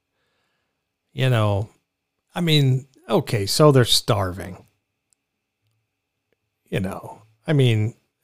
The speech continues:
so that's just a minor setback. So, so killing animals and eating dogs has become commonplace. I mean, you know,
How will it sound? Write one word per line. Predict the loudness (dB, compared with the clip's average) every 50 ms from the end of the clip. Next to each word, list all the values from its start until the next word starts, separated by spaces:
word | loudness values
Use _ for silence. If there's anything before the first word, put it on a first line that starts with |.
| -4 -4 -2
so | 0 0 2 4
that's | 4 4 2 2 0
just | -2 0 2 2
a | 2
minor | 4 4 2 2 2 0 -2
setback. | -4 -6 -8 -8 -8 -6 -6 -6 -2
So, | 2 2 2 2 0 -8 -20 -20 -20 -20 -20 -20 -20 _ -20 _ -20 _ -6
so | 0 4 4 4 4 4
killing | 0 -6 0 2 4 6 6 6 6 6 4 2 0 -4 -12 _ -2
animals | 0 2 2 4 2 2 2 2 2 0 0 -2 -4 -6 -6 -8 _ -4
and | -2 -2 0
eating | 2 2 4 4 4 4 4 2
dogs | 2 2 2 4 4 2 0 -2 -4 -6 -8 -6
has | -4 -4 -6 -2
become | -4 -4 -4 -2 -4 -2 -4 -4
commonplace. | -6 -6 -4 -4 -2 -2 -2 -4 -6 -8 -10 -12 -12 -10 -10 -6
I | -4 0
mean, | 0 2 2 0 -2 -4 _ _ _ _ _ _ _ _ _ _ _ _ _ _ _
you | -4 -4
know, | -4 -4 -6 -10 -12 -18